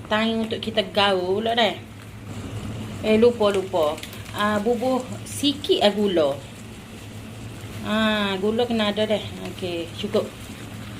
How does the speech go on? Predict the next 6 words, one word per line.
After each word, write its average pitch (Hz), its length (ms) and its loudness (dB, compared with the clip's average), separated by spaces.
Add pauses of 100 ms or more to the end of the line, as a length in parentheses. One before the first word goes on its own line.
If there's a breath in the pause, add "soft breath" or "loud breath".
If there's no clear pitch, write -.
(120)
Okey, 190 320 2
lah 190 160 4
ni 311 160 2
kita 277 480 0
start - 400 -2
gaul. 175 880 0